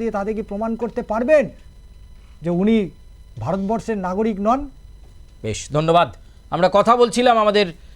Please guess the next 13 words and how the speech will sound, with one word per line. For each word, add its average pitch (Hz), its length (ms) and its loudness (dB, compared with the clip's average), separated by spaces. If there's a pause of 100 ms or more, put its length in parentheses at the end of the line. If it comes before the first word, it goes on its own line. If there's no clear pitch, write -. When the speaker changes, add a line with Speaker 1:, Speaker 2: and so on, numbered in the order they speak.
(760)
Speaker 2:
বরিষ্ঠ 175 280 0 (140)
সাংবাদিক 170 400 0 (200)
ষষ্ঠী 165 320 -6
চট্টোপাধ্যায়ের 139 640 -2
সঙ্গে। 143 220 -2 (100)
অ্যাকশন 240 460 0
রিয়াকশনে 226 580 0
আপনারা 196 260 -2 (100)
শুনলেন 175 360 -4
আজকে - 180 -4 (100)
আলোচনা 151 360 -2 (480)
এসআইআর 147 480 0 (560)
এবং 117 200 -4